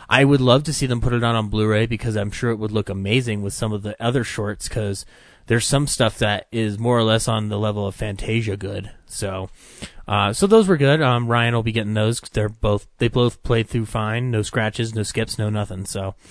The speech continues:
he lucked out 'cause they were pretty cheap to get to. 'Cause, like, you look online, they're, like, twenty bucks a pop. Um, so I watched, uh, two other documentaries. One was called You,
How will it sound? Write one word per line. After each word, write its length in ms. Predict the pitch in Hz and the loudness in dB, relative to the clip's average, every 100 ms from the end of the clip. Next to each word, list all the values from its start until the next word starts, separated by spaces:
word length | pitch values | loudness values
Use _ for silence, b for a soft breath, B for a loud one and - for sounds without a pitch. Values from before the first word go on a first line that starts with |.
| B B B B B | B B B B B
he 280 | 104 98 101 | -4 -4 -4
lucked 320 | 101 101 - | -4 -2 0
out 280 | 107 104 - | 0 -2 -8
'cause 400 | - 95 - - | -8 -8 -10 -10
they 100 | 98 | -4
were 120 | 98 | -4
pretty 240 | 101 - 92 | -4 -6 -6
cheap 320 | - 107 - | -8 -8 -8
to 80 | 95 | -10
get 200 | 95 - | -10 -8
to. 240 | 104 98 - B B | -8 -8 -10 B B
'Cause, 120 | - 101 | -14 -10
like, 220 | 98 - | -8 -4
you 140 | 104 | -2
look 140 | 104 98 | -2 -4
online, 360 | 95 101 98 | -6 -6 -6
they're, 100 | 95 | -8
like, 180 | 92 101 - | -8 -12 -10
twenty 240 | - 104 | -8 -6
bucks 200 | 95 107 | -8 -10
a 40 | - | -6
pop. 280 | - 92 - _ B B B B B B - | -6 -6 -12 _ B B B B B B -2
Um, 440 | 110 110 104 101 - _ _ _ - - | 2 2 0 -4 -10 _ _ _ -14 -6
so 240 | 131 123 | 2 2
I 100 | 113 | 4
watched, 320 | 127 147 - 151 | 4 4 4 4
uh, 180 | 127 | 4
two 200 | 120 - | 4 2
other 120 | 143 143 | 2 4
documentaries. 600 | 135 - 123 120 120 - B B B | 2 2 0 2 2 -2 B B B
One 240 | 107 131 | 2 4
was 120 | 156 151 | 4 2
called 340 | 151 143 123 | 4 4 4
You, 300 | 117 127 127 | 4 4 4